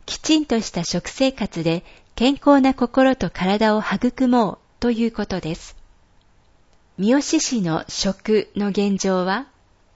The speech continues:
三好市では平成二十五年七月に保育園、幼稚園の年中児、または小学二年生の子供を持つ保護者、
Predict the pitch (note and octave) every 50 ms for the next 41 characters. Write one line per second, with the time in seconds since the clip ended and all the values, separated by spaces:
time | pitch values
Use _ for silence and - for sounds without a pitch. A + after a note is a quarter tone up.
0 | _ _ _ _ _ _ _ _ _ _ _ _ _ _ _ A#3 B3 C#4+ C#4 -
1 | C4+ C4 - B3+ A3+ G#3 F#3+ F3+ E3+ F3+ F#3 F#3+ - - _ - - C4+ D4 D4
2 | - - C#4+ C#4+ C#4 C#4 C#4+ C4+ - A#3 F#3+ E3 D3 D#3 D3+ D3 D#3 D#3 D#3+ -
3 | - - - - G3+ G3+ G3+ G3 - - G3 F3+ D#3+ D#3+ - - _ _ _ _
4 | _ _ _ _ - - B3 B3+ A#3+ - - B3 A#3 G3+ F#3 E3+ - - _ -
5 | G3 A#3+ C4+ C4+ C4+ - D4+ D4 C4+ A#3 F#3+ E3+ D#3 - - D#3+ F3+ G#3+ B3 A#3+
6 | - - B3 A#3+ A3 F3 - D#3+ - - _ _ _ _ _ _ _ _ - G#3
7 | G#3 - A#3 A3 G3+ F#3+ G3 G3+ - _ _ _ - - - C4 C#4+ C#4 C#4 C#4
8 | - B3+ B3 A#3+ B3+ C4 D4 D#4+ D#4 - - A#3 G#3 F#3 F3 - F#3 E3+ - G#3
9 | G#3+ G#3+ G#3+ G#3+ G#3 G3 G#3 - - F3 D3 - F3 D#3+ - F#3+ E3+ - - D3
10 | -